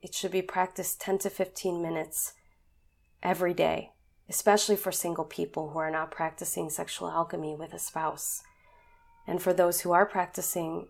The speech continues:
alchemy with a spouse, I still encourage you to do it at least ten to fifteen minutes a day. It can be done for much longer periods, but in the beginning, we might start with a short time so that we can remain consistent with it.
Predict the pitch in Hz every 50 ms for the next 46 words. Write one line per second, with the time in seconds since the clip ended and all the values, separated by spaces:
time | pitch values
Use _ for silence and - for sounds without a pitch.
0 | _ - 175 170 170 - 165 165 160 160 156 156 156 165 - - - - 165 165
1 | 160 156 - - 170 156 - - - 185 185 196 180 175 - 180 170 165 160 160
2 | 165 160 - - 165 - - 165 170 170 160 156 151 147 - 151 156 151 151 -
3 | - - 170 165 156 160 - - 160 - - - 165 165 160 156 151 151 147 -
4 | - 156 - 156 151 151 - 147 - _ _ _ _ - - _ - - - -
5 | - - - - - - - - 220 220 220 220 208 - 175 165 160 170 - -
6 | 165 165 165 160 - - - 165 160 156 156 160 151 - - 180 170 165 160 156
7 | - - - - - - - - _ _ _ _ _ _ _ - 175 170 170 175
8 | 170 170 170 170 170 - 226 247 240 202 170 165 165 170 165 170 165 160 160 -
9 | - - 175 165 165 - 180 175 - 185 170 - - 180 175 170 170 - - -
10 | 170 160 160 165 151 - - - 175 175 170 175 165 - - 170 165 160 160 165
11 | 160 160 156 - - 165 170 - - 180 175 - - 170 156 - - 156 151 -
12 | - - - -